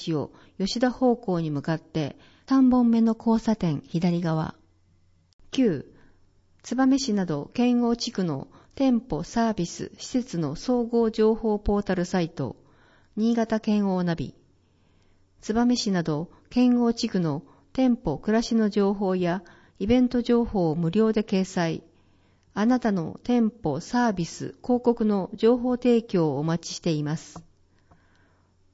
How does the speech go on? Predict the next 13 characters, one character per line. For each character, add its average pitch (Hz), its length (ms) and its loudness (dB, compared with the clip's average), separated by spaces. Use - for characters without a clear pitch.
ウ 185 80 2
ェ 196 40 2
ブ 233 120 4
チ 247 160 0
ラ 226 100 4
シ 190 200 -4
や 165 220 0
生 247 240 0
活 247 300 -2
情 240 200 4
報 190 220 -2
な 165 140 0
ど、 143 260 -4